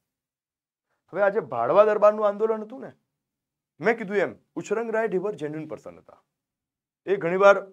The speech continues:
આવું કંઈક કરે ને, કોઈક નિર્ણય લે એટલે તરત આંદોલન થાય ને એટલે બિચારા નિર્ણય ચેન્જ કરી દે. ના, ના, કે પ્રજાનું સાંભળીએ. પણ હવે બધી જગ્યાએ તમે પ્રજાનું થાવ તો ઘણીવાર પ્રજાને લાંબા સુધારાઓની આવડત નથી હોતી જેટલી નેતામાં હોય. સીધી વસ્તુ છે,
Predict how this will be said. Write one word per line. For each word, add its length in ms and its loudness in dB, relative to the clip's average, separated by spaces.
આવું 200 2
કંઈક 200 -8
કરે 200 0
ને, 140 -10
કોઈક 280 -8
નિર્ણય 340 -6
લે 240 -6
એટલે 180 -4
તરત 220 2
આંદોલન 440 2
થાય 160 -2
ને 60 -4
એટલે 140 -8
બિચારા 260 -4
નિર્ણય 340 -8
ચેન્જ 300 -10
કરી 120 -12
દે. 100 -16
ના, 160 -4
ના, 100 -12
કે 120 -18
પ્રજાનું 420 -6
સાંભળીએ. 480 -14
પણ 80 -12
હવે 120 -6
બધી 300 -12
જગ્યાએ 260 -8
તમે 180 -12
પ્રજાનું 520 -8
થાવ 200 4
તો 140 -10
ઘણીવાર 320 0
પ્રજાને 400 -4
લાંબા 380 -2
સુધારાઓની 800 -6
આવડત 300 0
નથી 180 -10
હોતી 180 -12
જેટલી 260 -12
નેતામાં 380 -6
હોય. 120 -14
સીધી 140 -12
વસ્તુ 220 -8
છે, 180 -10